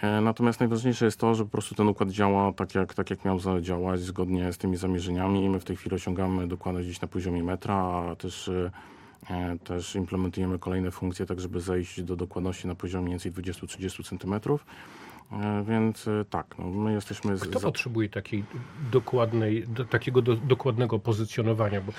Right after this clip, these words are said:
Speaker 2: mówił pan też, y, jak roz-, jak rozmawialiśmy, mm, że,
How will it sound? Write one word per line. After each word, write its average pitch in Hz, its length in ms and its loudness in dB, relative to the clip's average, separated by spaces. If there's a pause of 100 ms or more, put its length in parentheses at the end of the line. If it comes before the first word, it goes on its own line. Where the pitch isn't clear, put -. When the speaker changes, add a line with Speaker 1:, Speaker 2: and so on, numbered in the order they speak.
(640)
Speaker 2:
mówił 190 280 0
pan 175 140 -6
też, 156 300 -4
y, 147 260 0 (200)
jak 135 220 -2
roz-, 131 220 -2
jak 127 200 0
rozmawialiśmy, 127 760 0 (420)
mm, 135 480 -4
że, 123 460 -2